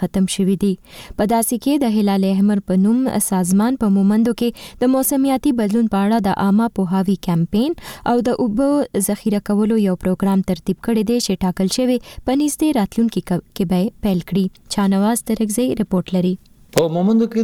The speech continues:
Speaker 2: د هلال احمر څانګه د موسمیاتي بدلون ضد پروژه شروع کوي. د هلال احمر یا سرې میاشتې مشران وایي، د دوی په ترتیب شوي پروګرام کې په خلکو کې د بیدارۍ مهمونه او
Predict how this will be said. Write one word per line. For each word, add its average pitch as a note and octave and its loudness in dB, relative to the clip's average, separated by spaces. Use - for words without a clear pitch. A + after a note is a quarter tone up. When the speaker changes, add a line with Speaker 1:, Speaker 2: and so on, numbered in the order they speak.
Speaker 2:
د G#3+ 0
هلال A2 0
احمر D3 -4
څانګه D3+ -2
د F#2 0
موسمیاتي G#2 0
بدلون G#2 0
ضد C3 -2
پروژه F2+ 0
شروع E2 -2
کوي. D#2+ -2
د G2 2
هلال G2 0
احمر G2+ -2
یا G2+ 0
سرې G#2 -2
میاشتې G2+ -2
مشران G#2 -2
وایي، A2+ -2
د A#2+ 0
دوی G3 0
په G#3 0
ترتیب A#2 -4
شوي F3+ 0
پروګرام A#2+ 0
کې F2 -4
په A#2 -4
خلکو G3 -2
کې G3 0
د C3+ 0
بیدارۍ G#2+ 0
مهمونه A2 0
او - 2